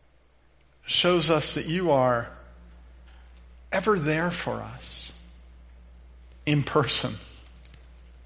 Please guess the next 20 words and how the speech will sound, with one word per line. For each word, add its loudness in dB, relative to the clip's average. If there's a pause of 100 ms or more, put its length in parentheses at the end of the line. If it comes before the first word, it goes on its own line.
(1300)
This -10
blood 8
that -6
represents -2
your, -6 (1040)
this -6
cup 2
that -4
represents -2
your -6
blood -2 (1300)
shows 0
us -2
there -4
is -4
nothing -4
you -2
would -4
not -6
do -8